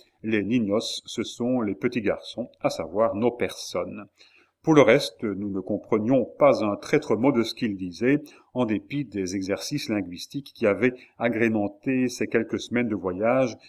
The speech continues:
et, pour comble de malheur, Nicaise nous avait pour l'heure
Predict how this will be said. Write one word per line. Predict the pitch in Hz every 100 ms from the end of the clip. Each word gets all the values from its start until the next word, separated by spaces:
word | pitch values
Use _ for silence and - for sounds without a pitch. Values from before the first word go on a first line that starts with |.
| _ _
et, | 127 135 -
pour | - -
comble | 139 120
de | 101
malheur, | 90 107 143 139 - - -
Nicaise | 117 101 143 143 135 131
nous | 127 117
avait | 113 120
pour | 131 117 104
l'heure | 123 135